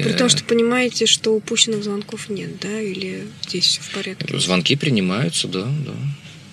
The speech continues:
Speaker 1: Мгм.
Speaker 2: Они у нас тоже считаются, мы знаем, ну, там два процента, может быть, теряется.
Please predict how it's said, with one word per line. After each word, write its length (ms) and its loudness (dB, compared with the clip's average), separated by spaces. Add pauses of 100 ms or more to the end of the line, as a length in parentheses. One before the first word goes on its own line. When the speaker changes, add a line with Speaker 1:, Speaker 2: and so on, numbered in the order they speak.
(720)
Speaker 1:
Мгм. 480 -6 (580)
Speaker 2:
Они 180 6
у 40 6
нас 140 4
тоже 200 4
считаются, 500 6
мы 400 0
знаем, 320 0
ну, 160 4
там 240 2
два 160 4
процента, 400 4
может 180 0
быть, 120 -4
теряется. 520 4